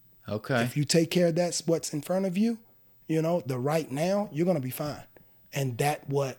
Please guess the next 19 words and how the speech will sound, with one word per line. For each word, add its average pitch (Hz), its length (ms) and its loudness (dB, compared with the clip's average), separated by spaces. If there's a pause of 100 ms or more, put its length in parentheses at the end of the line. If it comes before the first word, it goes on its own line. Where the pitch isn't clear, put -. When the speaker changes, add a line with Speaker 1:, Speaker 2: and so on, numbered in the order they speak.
Speaker 2:
that's 143 260 -4
why 139 320 -2
every 143 260 -4
day 143 480 -2
is - 240 -8
one 127 160 -4
percent 123 320 -6
better 131 240 -4
to 104 80 -10
me. 101 200 -8 (260)
And 123 120 -8
I 123 140 -6 (220)
preach 143 200 0
it 143 100 -6
to 143 100 0
my 127 120 -2
kids, 139 440 -2
my 127 100 -4
wife. 139 340 -2